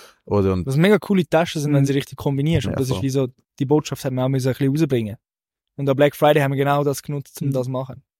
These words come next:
Speaker 1: Ja, ich glaub eben, als Unternehmen musst du auch Black Friday für dich wie selber können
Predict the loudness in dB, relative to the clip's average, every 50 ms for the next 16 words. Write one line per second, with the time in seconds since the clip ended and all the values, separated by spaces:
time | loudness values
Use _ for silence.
0 | _ _ _ _ _ _ _ _ _ 2 4 4 4 6 6 6 6 6 6 4
1 | 4 4 4 2 2 2 4 4 4 4 4 4 2 2 2 0 -2 0 0 0
2 | 0 -2 -2 -2 0 2 4 4 4 4 4 4 4 2 0 -2 -6 -6 -4 -2
3 | -2 0 2 0 0 0 0 0 2 4 4 4 4 2 0 0 0 2 2 2
4 | 0 -2 -6 -4 -2 -2 0 0 0 -2 -4